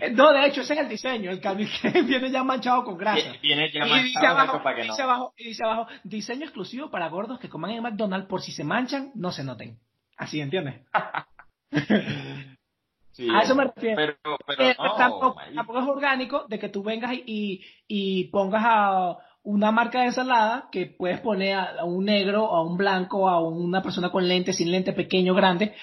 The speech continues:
Speaker 1: a, a comiéndose la ensalada, pero
Speaker 2: Con
Speaker 1: hagas re-, o sea, remarques el hecho de que, y que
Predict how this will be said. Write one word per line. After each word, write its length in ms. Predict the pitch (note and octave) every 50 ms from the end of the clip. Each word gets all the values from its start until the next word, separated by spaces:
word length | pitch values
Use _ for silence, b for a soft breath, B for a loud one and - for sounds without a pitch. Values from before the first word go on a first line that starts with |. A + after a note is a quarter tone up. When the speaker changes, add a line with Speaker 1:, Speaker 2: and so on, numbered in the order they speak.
| B B
Speaker 1:
a, 340 | B F3+ - - D#3+ E3 D#3+
a 100 | E3 - -
comiéndose 440 | F#3 F3+ F3 F3 E3+ F#3+ - A#3+
la 60 | A3+ A#3
ensalada, 500 | A3+ C4 B3 B3 A3+ G3 G#3+ C4 - B B B B B B _ _ _ _ _
pero 420 | - A3+ A3+ A3 A#3 G3 - - -
Speaker 2:
Con 160 | - A3 -
Speaker 1:
hagas 300 | - A3+ A3+ A3 B3+ B3+
re-, 200 | B3+ C4 C4 B3 -
o 100 | C4 A#3+
sea, 160 | - B3 A#3+
remarques 600 | A#3+ B3 A#3+ A3+ A3+ A3+ A3+ A3+ A3+ A3 A3 C#4 C4
el 100 | B3+ G#3+
hecho 180 | G#3+ G#3 - B3+
de 80 | B3 G#3+
que, 260 | A3 G#3+ F#3+ F#3+ b b b b _ _ _ _ _ -
y 140 | B3+ A#3 -
que 320 | A#3+ A3 G3 G#3 - -